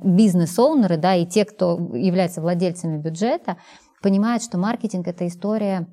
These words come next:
ну, или H R бренд, это история стратегическая, про стратегическую, про стратегические инвестиции, да, про стратегическое планирование.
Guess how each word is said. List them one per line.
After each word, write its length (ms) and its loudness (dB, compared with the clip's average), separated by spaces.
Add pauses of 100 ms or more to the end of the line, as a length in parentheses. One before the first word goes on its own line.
(320)
ну, 180 2
или 140 -4
H 260 -6
R 160 -2
бренд, 280 -6
это 140 -8
история 420 -4
стратегическая, 840 -4
про 140 -6
стратегическую, 1500 -4
про 140 -8
стратегические 720 -4
инвестиции, 760 -4
да, 180 -4
про 160 -6
стратегическое 680 -6
планирование. 720 -2